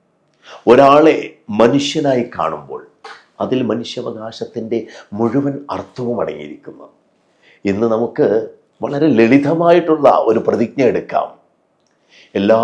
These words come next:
മനുഷ്യരുടെയും അന്തസ്സിനെ ഞാൻ ആദരിക്കും.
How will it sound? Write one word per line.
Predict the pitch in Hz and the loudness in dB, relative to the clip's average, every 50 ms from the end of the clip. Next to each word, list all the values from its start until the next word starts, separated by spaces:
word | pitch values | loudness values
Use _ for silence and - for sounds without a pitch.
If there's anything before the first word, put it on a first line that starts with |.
| 120 120 | 0 -2
മനുഷ്യരുടെയും | 113 107 107 107 113 113 - - - 131 123 123 107 117 113 110 110 107 104 101 - _ - | -4 -6 -8 -8 -10 -12 -12 -10 -10 -8 -6 -4 -2 -2 -2 -2 -4 -6 -8 -10 -12 _ -4
അന്തസ്സിനെ | - 98 104 110 104 - - 123 120 - - 107 90 82 76 - _ _ _ _ _ _ _ _ - | -4 -4 -4 -6 -10 -10 -10 -10 -10 -8 -10 -10 -10 -10 -14 -16 _ _ _ _ _ _ _ _ -8
ഞാൻ | 95 98 95 85 | -6 -6 -4 -6
ആദരിക്കും. | 78 76 73 - - 101 92 95 - _ - - | -8 -12 -14 -18 -20 -20 -20 -20 -20 _ -20 -20